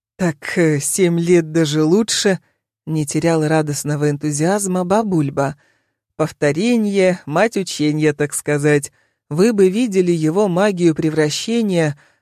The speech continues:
Это просто искусство, говорю я вам. Сержик, продемонстрируй».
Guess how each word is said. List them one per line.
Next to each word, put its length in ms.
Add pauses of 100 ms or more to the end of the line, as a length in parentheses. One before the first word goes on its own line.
Это 300
просто 480
искусство, 720
говорю 380
я 200
вам. 320 (340)
Сержик, 720
продемонстрируй». 1080